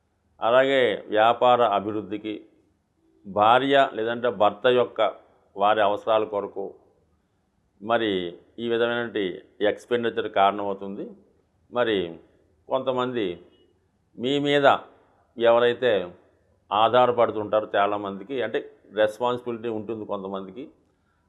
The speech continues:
అది పన్నెండవ భావంలో ఉన్నటువంటి గ్రహాలను బట్టి చెప్పడం జరుగుతూ ఉంటుంది. అంటే రవి పన్నెండవ స్థానానికి వచ్చినప్పుడు మీరు మీ యొక్క తండ్రి గారి బాధ్యత కానీ మీ కుటుంబంలో పెద్దవారి బాధ్యత కానీ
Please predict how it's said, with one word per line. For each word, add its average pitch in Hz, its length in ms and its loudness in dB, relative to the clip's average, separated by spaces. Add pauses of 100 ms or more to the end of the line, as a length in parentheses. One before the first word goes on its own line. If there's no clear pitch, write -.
అది 113 400 -2
పన్నెండవ 135 580 0
భావంలో 123 640 2
ఉన్నటువంటి 113 600 -4
గ్రహాలను 110 500 0
బట్టి 113 360 -2
చెప్పడం 107 360 -2
జరుగుతూ 95 360 -4
ఉంటుంది. 82 280 -12 (400)
అంటే 147 280 -4
రవి 127 340 2
పన్నెండవ 120 360 0
స్థానానికి 113 440 -4
వచ్చినప్పుడు 104 500 -10 (640)
మీరు 117 600 0
మీ 120 120 -8
యొక్క 110 520 0 (560)
తండ్రి 107 240 -2
గారి 117 220 4
బాధ్యత 101 380 -2
కానీ 104 340 -8 (800)
మీ 113 140 -4
కుటుంబంలో 120 580 0
పెద్దవారి 113 600 2
బాధ్యత 101 420 0
కానీ 110 460 -6